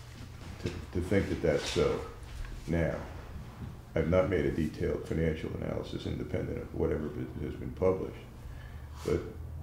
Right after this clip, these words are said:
th-, this committee can say Plan B is possible and we think it's a good idea, or we could say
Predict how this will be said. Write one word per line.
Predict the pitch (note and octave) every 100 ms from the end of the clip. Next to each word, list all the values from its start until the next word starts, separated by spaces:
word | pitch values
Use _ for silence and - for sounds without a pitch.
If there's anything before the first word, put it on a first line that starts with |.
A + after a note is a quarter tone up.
| - -
th-, | E2 - A2+
this | A#2+ -
committee | - A2+ G#2+ -
can | F2+
say | E2+ F2+ E2 D#2 -
Plan | - G2 F#2
B | F2
is | E2+
possible | - F2+ E2 - E2
and | D#2 D#2
we |
think | D2+ F2 C#2
it's | E2+
a |
good | E2 D2+
idea, | C#2+ D2 E2+ - - - - - - - - - -
or | -
we | E2
could | D#2+ D#2
say | F2+ E2 E2+